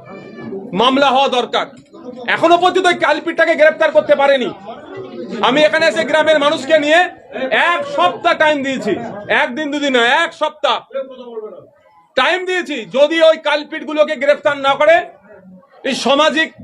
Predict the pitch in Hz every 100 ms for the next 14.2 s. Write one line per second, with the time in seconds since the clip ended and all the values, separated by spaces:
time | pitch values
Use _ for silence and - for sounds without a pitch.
0 | - - - 220 269 330 349 349 339 349
1 | 370 - _ _ _ - 247 294 302 214
2 | 190 285 330 247 330 339 320 302 294 294
3 | 294 269 269 233 - - - - 254 247
4 | 226 269 269 269 - 254 269 285 - 277
5 | 240 254 330 339 349 294 254 190 - -
6 | - 220 208 175 226 294 247 302 302 302
7 | 277 254 226 170 - - - - - -
8 | - - 139 247 277 269 269 - 247 247
9 | 240 220 214 202 180 190 165 143 - -
10 | - - - - 196 262 302 339 330 -
11 | _ _ _ - 139 151 254 311 311 330
12 | 330 - - - - - - - - 151
13 | 311 247 339 330 - - - 302 320 294
14 | 311 320